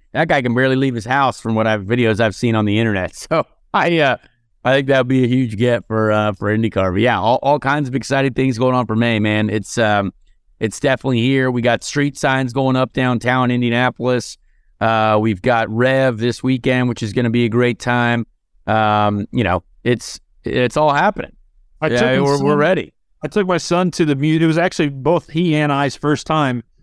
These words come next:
Speaker 2: inside the I M S museum yesterday. We went, we actually went through, and, uh, it was fantastic. Like, I knew that it was going to be, but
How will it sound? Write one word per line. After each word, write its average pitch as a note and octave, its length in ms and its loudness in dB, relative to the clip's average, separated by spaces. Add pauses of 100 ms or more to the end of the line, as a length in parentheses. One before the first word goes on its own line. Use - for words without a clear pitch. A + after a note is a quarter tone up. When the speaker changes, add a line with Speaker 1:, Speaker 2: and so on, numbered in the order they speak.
(300)
Speaker 2:
inside C#3+ 500 0
the B2+ 140 0
I C#3 160 0
M C3 80 0
S - 180 -4
museum B2 340 0
yesterday. A2 520 -2
We A#2 160 0
went, B2+ 380 0
we C3 100 2
actually B2+ 220 0
went B2 200 0
through, A#2 380 0 (560)
and, A2 340 0
uh, G#2 380 2
it A#2+ 120 0
was A2 420 -4 (540)
fantastic. A2+ 1080 -4
Like, A2 280 0
I A#2 420 0
knew D3 320 2
that C#3+ 120 2
it B2 40 2
was A#2+ 180 0
going C3+ 380 0
to D#3 60 0
be, E3+ 300 0 (520)
but A#2 400 2